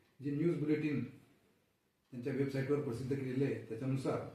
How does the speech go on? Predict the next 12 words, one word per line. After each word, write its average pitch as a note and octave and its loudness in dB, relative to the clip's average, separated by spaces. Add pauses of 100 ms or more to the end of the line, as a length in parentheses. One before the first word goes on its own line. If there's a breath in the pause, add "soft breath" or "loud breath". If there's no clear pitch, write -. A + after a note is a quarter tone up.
सात - -4
फेब्रुवारी D3 6 (220)
ते C#3 0
सात C3 -2
मार्च A#2+ 0 (1500)
नीटचे C#3+ 0
फॉर्म C#3 2
रजिस्ट्रेशन C3 0
सुरू C3+ -2
झालेले A2+ 0
आहे. - -6 (1300)
त्यानंतर D#3+ -2